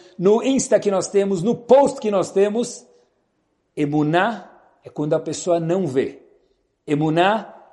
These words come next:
é subir nos ombros de Hashem, no exemplo previamente mencionado.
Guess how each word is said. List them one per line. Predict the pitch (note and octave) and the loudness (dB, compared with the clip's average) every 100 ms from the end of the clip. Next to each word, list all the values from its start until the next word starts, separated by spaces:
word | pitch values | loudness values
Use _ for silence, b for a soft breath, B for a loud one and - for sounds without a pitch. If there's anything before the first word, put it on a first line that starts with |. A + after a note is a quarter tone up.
| _ _ - | _ _ -8
é | D3+ | -6
subir | D3 - F#3 C3+ F#3 F3 E3 - - | -6 -4 -4 -2 2 2 2 -6 -18
nos | D#3+ D#3 C#3+ - | -8 -6 -6 -6
ombros | E3 F#3 E3+ D#3+ | -4 -2 -2 -2
de | C#3+ | -2
Hashem, | C#3+ - E3 D3+ D3 | -4 -2 -2 -2 -4
no | C#3 C#3+ | -4 -2
exemplo | A#2+ D3 D3 C#3 C#3 C#3+ B B - | -2 -6 -6 -4 -4 -6 B B -4
previamente | D3 C#3 C#3+ D3 C#3+ D3+ | -2 -2 -2 -4 -8 -8
mencionado. | C3 A#2+ B2 A2+ G2 F#2+ | -8 -6 -6 -6 -8 -12